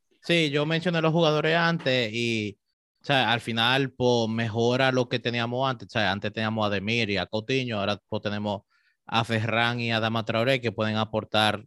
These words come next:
eh, cierta cosa. Ferran es muy trabajador, eh, sin balón, tiene goles y, pues, tuvo con Pep, entonces que tiene la idea, eh, medio inculcada. Eh, Adama,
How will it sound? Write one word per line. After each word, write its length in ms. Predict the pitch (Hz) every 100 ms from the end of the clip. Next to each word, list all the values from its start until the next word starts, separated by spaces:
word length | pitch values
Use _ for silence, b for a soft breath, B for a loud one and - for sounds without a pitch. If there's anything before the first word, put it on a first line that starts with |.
| -
eh, 300 | 110 104 98
cierta 380 | - 107 107 104
cosa. 440 | 139 127 120 - _ _ _ _ _
Ferran 640 | 117 117 107 110 117 127
es 220 | 123 120
muy 180 | 120 123
trabajador, 920 | 120 113 113 113 113 135 165 156 147 127
eh, 240 | 123 113 107
sin 240 | - 117
balón, 540 | 113 120 143 151 143 - _ _
tiene 260 | 117 110 117
goles 460 | 139 170 156 151 - _ _ _ _
y, 220 | 127 123
pues, 440 | 113 117 110 101 -
tuvo 260 | 123 127
con 220 | 127 127 -
Pep, 260 | 147 135 -
entonces 500 | 107 110 113 107 113
que 140 | 113
tiene 280 | 107 117 117
la 120 | 113
idea, 580 | 104 110 110 104 101 90 101 -
eh, 200 | 107 101
medio 200 | 101 107
inculcada. 800 | 110 113 104 104 98 92 92 92 -
Eh, 440 | 101 101 98 95 -
Adama, 760 | 104 101 110 120 120 113 -